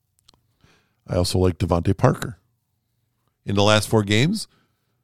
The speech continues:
the Jets have allowed wide receivers from Buffalo, Kansas City, and the Chargers and New England to catch seventy-eight passes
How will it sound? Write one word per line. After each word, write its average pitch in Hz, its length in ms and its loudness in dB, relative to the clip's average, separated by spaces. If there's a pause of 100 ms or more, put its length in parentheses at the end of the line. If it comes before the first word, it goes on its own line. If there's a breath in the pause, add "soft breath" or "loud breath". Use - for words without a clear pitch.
(140)
the 110 80 -8
Jets 107 260 2
have 98 100 -4
allowed 98 280 4
wide 98 240 2
receivers 90 500 -4
from 80 320 -10
Buffalo, 165 500 0 (140)
Kansas 131 340 -4
City, 117 280 -2
and 107 100 -4
the 101 60 -2
Chargers 110 600 -4 (260 soft breath)
and 117 200 -2
New 156 140 0
England 92 460 -2 (500)
to - 100 -8
catch - 380 -4
seventy-eight 117 480 -2
passes 92 600 0